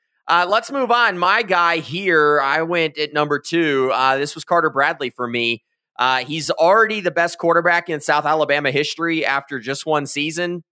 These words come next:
You know, there wasn't much history, uh, before Carter Bradley. He tore up the record books last year. Uh, Caden, we've talked about this on several of our episodes this offseason. South Alabama's bringing back a lot of talent, both on both sides of the football. Uh, on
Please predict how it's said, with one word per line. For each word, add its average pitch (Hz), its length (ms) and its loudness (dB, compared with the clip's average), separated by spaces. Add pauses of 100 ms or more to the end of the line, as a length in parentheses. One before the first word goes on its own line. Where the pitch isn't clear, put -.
(160)
You 147 120 -6
know, 127 280 -2
there 139 120 -2
wasn't 143 320 -2
much 131 200 -4
history, 131 720 -6
uh, 120 420 2
before 165 340 -4
Carter 160 300 0
Bradley. 123 480 -2 (300)
He 143 120 -6
tore 175 360 2
up 160 180 0
the 156 80 -2
record 147 400 0
books 143 240 -2
last 143 340 -2
year. 143 280 0 (280)
Uh, 165 240 2 (140)
Caden, 214 260 0
we've 208 180 0
talked 196 260 2
about 202 220 0
this 190 160 -8
on 175 120 -2
several 175 360 2
of 170 80 0
our 170 160 4
episodes 156 520 -2
this 147 200 -6
offseason. 156 560 -2
South 147 240 0
Alabama's 143 540 0
bringing 147 320 -4
back 131 280 0
a 123 60 -8
lot 123 240 2
of 143 80 -6
talent, 139 460 -2
both 139 280 -4
on 131 140 -2
both 139 220 -2
sides 147 300 0
of 135 60 -20
the 113 60 -20
football. 143 560 2 (260)
Uh, 127 300 0
on 143 100 -4